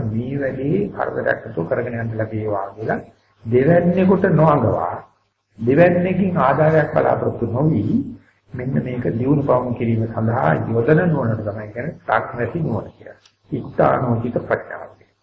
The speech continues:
මේ ඉත්තානෝචිත ප්‍රඥාව සුපර් මාකට් එකේ නෑ. ඒක ගිහලා කායිමත් ගන්නත් බෑ.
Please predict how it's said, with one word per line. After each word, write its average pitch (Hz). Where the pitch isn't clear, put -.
මේ 170
ඉත්තානෝචිත 185
ප්‍රඥාව 143
සුපර් -
මාකට් 117
එකේ 123
නෑ. -
ඒක 120
ගිහලා 120
කායිමත් 123
ගන්නත් 123
බෑ. -